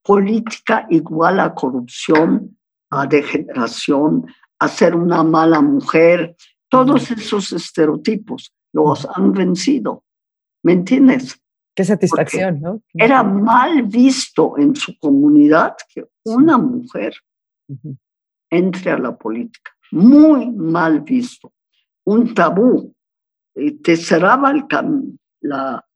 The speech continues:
Speaker 1: la, la, y ella se atrevió. Y fue un, no es el factor decisivo,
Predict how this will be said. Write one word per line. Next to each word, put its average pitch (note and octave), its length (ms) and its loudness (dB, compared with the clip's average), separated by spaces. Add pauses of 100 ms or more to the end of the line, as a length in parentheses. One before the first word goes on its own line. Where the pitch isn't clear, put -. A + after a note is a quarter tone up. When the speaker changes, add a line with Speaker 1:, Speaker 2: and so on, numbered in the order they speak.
(580)
Speaker 1:
la, - 380 -12
la, C#3+ 140 -8 (320)
y G3 220 0
ella A3+ 220 6
se A#3+ 180 -4
atrevió. G#3 600 -4 (1000)
Y F3 420 4 (320)
fue G4+ 220 -4
un, D#4 260 6 (420)
no B3+ 400 2
es - 400 -2 (300)
el C#3 140 -4
factor F3+ 440 -4
decisivo, G#3+ 1080 -2